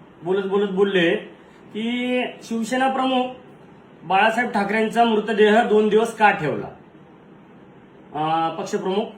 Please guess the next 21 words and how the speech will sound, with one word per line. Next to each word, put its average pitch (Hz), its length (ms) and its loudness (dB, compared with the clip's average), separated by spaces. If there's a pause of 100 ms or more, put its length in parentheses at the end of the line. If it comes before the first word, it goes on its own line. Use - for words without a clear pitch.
उद्धव 180 200 -2
ठाकरे 135 280 -6
यांनी. 95 380 -6 (1200)
अरे 208 240 2
बोबड्या, 180 540 4 (380)
तुला 220 140 -2
बोलता 247 320 0
तर 277 160 0
येतं 269 200 2
का 233 160 4
रे 233 160 2 (320)
तोतऱ्या? 185 480 0 (1200)
शिवसेना 247 400 -2
प्रमुख 247 380 -2 (460)
बाळासाहेब 233 580 2
ठाकरेंचा 240 760 0 (220)
मृतदेह 233 460 -4
दोन 240 280 -2
दिवस 233 280 -6
का 185 80 -4
ठेवला? 170 420 -4